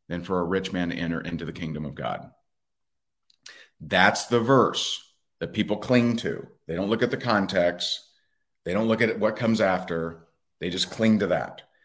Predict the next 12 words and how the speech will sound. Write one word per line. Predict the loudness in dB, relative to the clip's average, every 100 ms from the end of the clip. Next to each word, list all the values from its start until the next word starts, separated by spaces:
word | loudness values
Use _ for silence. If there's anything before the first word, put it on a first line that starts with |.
| _ _ _
as | 6 6 6 8
if | 8 8
this | 2 0
is | 0 0
a | 0
granting | 0 2 6 4 4 0 2
of | 4 4 4 -4 -18 _
that | -2 0 -2
poverty | 2 4 4 2 0
is | 0
virtuous, | -2 -2 -4 -8 -8 -14 -18 _ _ _ _ _ _ _ _ _ _ _ _ _ _ _ _ _
right? | -8 -6 -6